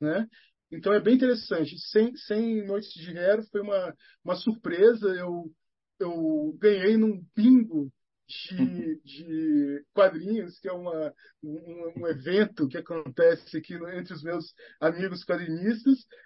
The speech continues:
mas não foi um sorteio, né? Você, você faz um bingo, aí você tem a lista de quadrinhos que você pode escolher, e aí tinha esse, eu falei, "Não, me, me vê esse aqui", porque eu achei interessante, e foi realmente, valeu,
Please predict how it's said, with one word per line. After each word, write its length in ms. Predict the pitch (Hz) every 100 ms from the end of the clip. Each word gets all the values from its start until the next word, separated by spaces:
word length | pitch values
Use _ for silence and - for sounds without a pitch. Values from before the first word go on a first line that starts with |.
| _
mas 260 | 170 190 208
não 160 | 226
foi 180 | 214 233
um 60 | 254
sorteio, 520 | 262 285 - 196 165
né? 100 | 156
Você, 420 | 165 - 180 165
você 260 | 151 147 -
faz 240 | 190 185
um 100 | 185
bingo, 360 | 151 180 220 226
aí 100 | 214
você 220 | 185 -
tem 120 | -
a 40 | 185
lista 280 | 160 185 -
de 100 | -
quadrinhos 300 | 170 175 175
que 80 |
você 440 | 156 160 170 165 151 _ _ _
pode 200 | 175 165
escolher, 680 | - 202 190 175 196 233 240
e 200 | 226 226
aí 140 | 220
tinha 300 | 214 - 208
esse, 440 | 196 190 208 220 233
eu 60 |
falei, 180 | 226 202
"Não, 80 | 156
me, 80 | 165 165
me 100 | 180
vê 160 | 175 185
esse 220 | 214 202 _ _
aqui", 200 | - 208
porque 180 | _ 208
eu 100 | 190
achei 340 | - 190 185 _ _ _
interessante, 840 | 185 180 196 190 - 175 202 214 220
e 60 |
foi 180 | 214 202
realmente, 460 | 196 196 190 - -
valeu, 420 | 208 196 180 202